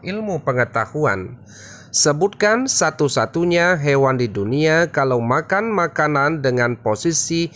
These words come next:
berbaring di atas punggungnya. A. Kukang. B.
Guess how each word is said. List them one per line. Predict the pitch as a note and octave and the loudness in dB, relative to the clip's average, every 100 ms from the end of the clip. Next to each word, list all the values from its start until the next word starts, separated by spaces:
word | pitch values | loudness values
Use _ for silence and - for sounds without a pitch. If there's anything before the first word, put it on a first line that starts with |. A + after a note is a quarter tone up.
| - - - | -16 -14 -4
berbaring | C3 A#2+ B2+ F3 A#3 A#3 G3 | -2 0 0 0 0 0 0
di | D3+ | 0
atas | C#3 - C#3 C3 | 0 0 -2 -2
punggungnya. | - C3 B2+ C3+ D3 B2+ G#2 F2+ - - - - - - - - - - | -2 -2 0 2 2 0 -2 -6 -18 -20 -20 -20 -20 -20 -20 -20 -20 -6
A. | A#2+ A#2+ F3 A3 - - | -2 0 0 -4 -12 -20
Kukang. | - A#3 A3+ B2 G#2+ B2+ G3+ D4 F#4 - - - - - - - - | -10 -10 -4 -2 0 0 -4 -8 -14 -20 -20 -20 -20 -20 -20 -20 -16
B. | A2 D3+ F3 E3+ E3+ | -6 -2 0 -2 -6